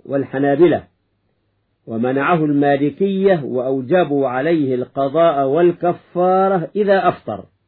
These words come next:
كما منعه الحنفية وأوجبوا عليه القضاء دون الكفارة. أما الأفضلية للمسافر في الصوم أو الفطر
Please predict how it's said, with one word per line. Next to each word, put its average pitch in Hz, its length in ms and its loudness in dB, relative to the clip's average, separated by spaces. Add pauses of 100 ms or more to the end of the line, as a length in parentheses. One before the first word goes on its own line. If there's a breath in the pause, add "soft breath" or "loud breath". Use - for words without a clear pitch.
(1000)
كما 139 340 0
منعه 117 440 -4
الحنفية 139 1000 -4 (200)
وأوجبوا 120 680 -4
عليه 123 360 -4
القضاء 156 840 -2 (180)
دون 185 260 4
الكفارة. 113 580 -4 (1300)
أما 214 280 2
الأفضلية 139 840 0
للمسافر 127 920 0
في 117 80 -14
الصوم 113 520 -2
أو 113 200 -4
الفطر 185 400 -2